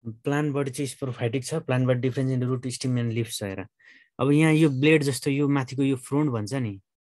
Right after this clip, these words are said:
हामीले लिफ भन्नाले यो केलाई बुझ्ने हो त? यो फ्रन्टलाई बुझ्ने हो। हेर, एएफ, यो एउटा लिफ हो। हेर, यो लिफ हो, यो फ्रन्ट भनिरहेछ यहाँनिर, यो लिफ हो। हेर, यो कस्तो खालको लिफ हो भन्दाखेरि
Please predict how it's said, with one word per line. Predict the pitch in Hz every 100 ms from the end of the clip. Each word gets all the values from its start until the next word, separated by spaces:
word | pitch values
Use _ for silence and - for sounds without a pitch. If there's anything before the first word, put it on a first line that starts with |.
| _ _ _
हामीले | 113 127 127
लिफ | 151 -
भन्नाले | 110 107 117 127
यो | 127
केलाई | 123 - 156 139
बुझ्ने | 120 120 113
हो |
त? | 104 165 196 _ _ - _
यो | 131
फ्रन्टलाई | - 135 143 127
बुझ्ने | 104 101 98
हो। | 95 98
हेर, | 101 98 - - - _ _ _ -
एएफ, | 123 113 104 127
यो | 143
एउटा | 139 127
लिफ | 135 143 139 110
हो। |
हेर, | 98 95 - _ _ _ _ _ -
यो | 131
लिफ | 147 165 151
हो, | 175 196 _ _ _ _ _ 127
यो | 139
फ्रन्ट | 131 135 156
भनिरहेछ | 135 113 123 131 127
यहाँनिर, | 143 139 139 147
यो | 147
लिफ | 139 160 -
हो। | 117
हेर, | 95 95 104 -
यो | 135 135
कस्तो | 175 165 156
खालको | 135 127
लिफ | 139 131
हो | 131 127
भन्दाखेरि | 107 107 101 123 151